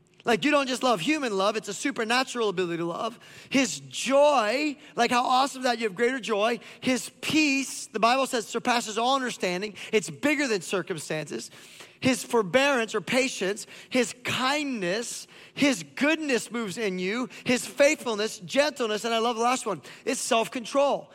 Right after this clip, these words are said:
What is that? It's the power to look something in the eye that you're gonna regret and not do it.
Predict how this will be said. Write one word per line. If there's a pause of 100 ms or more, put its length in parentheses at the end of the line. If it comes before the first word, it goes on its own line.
What
is
that? (100)
It's
the
power (280)
to
look
something
in
the
eye
that
you're
gonna
regret
and
not
do
it.